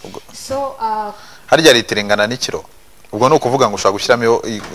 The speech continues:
Speaker 1: gu-, gushyushya nk'ibiro makumyabiri by'inyama.
Speaker 2: Aha, ubwo ni ukuvuga ngo, eh, aba ariyo quantité
Speaker 1: Eh.
Speaker 2: y'ibintu, y'ibintu uri bushyiremo, ubundi
Speaker 1: Mm.
Speaker 2: ukabishyiramo, o, ukagira, ukaregla.
Speaker 1: Mm,
Speaker 2: Ukoresheje
Speaker 1: ukoresheje
Speaker 2: runaka,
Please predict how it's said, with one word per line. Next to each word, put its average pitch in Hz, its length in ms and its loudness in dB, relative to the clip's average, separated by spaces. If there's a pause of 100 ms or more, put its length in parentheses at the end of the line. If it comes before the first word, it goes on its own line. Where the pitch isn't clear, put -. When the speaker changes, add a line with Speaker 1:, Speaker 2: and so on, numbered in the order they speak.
Speaker 1:
gu-, 107 200 -4
gushyushya 120 440 0
nk'ibiro 127 220 2
makumyabiri 117 540 0
by'inyama. 104 440 -8
Speaker 2:
Aha, - 400 -20
ubwo 214 400 -16
ni 254 80 -16
ukuvuga 233 400 -20
ngo, 196 240 -16
eh, 190 200 -16
aba 190 120 -20
ariyo 208 240 -20
quantité 180 480 -20
Speaker 1:
Eh. 202 80 -20
Speaker 2:
y'ibintu, 90 600 -8 (840)
y'ibintu 202 240 -14
uri 220 80 -16
bushyiremo, 220 540 -16 (100)
ubundi 202 200 -14
Speaker 1:
Mm. 101 80 -8
Speaker 2:
ukabishyiramo, 98 580 -14 (100)
o, 214 120 -12 (360)
ukagira, 190 480 -18 (100)
ukaregla. 196 640 -18 (500)
Speaker 1:
Mm, 98 260 -14
Speaker 2:
Ukoresheje 110 480 2
Speaker 1:
ukoresheje 92 320 -4
Speaker 2:
runaka, 233 320 -10